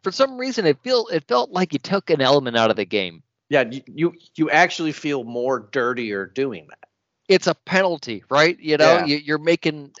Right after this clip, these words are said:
Speaker 1: the other person on the other team, you, you know, I guess, dirty because you made the cup and now you get back, "Ha, I made it." You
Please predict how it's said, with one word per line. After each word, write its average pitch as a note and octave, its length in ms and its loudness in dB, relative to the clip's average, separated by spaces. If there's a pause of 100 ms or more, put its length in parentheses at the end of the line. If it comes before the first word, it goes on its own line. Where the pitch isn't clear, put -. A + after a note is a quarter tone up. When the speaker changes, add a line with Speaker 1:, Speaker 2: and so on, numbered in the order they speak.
Speaker 1:
the D3 200 -6
other E3+ 280 0
person C#3 760 -8
on B2+ 140 -2
the C3+ 80 -4
other C3+ 160 2
team, A#2+ 560 -6 (960)
you, B2 380 -2
you B2+ 180 -2
know, A2+ 220 0
I A#2 140 0
guess, B2 340 0 (200)
dirty C3+ 360 2
because A2+ 460 -4
you C#3 100 -4
made C3 220 0
the A2+ 60 -2
cup B2 340 -2
and A2+ 80 -10
now A2+ 80 -2
you A2+ 180 0
get - 40 -8
back, A2 220 -2
"Ha, A#2 300 2
I C#3 180 4
made A#2+ 220 -2
it." C3+ 100 -4 (500)
You A#2+ 160 -14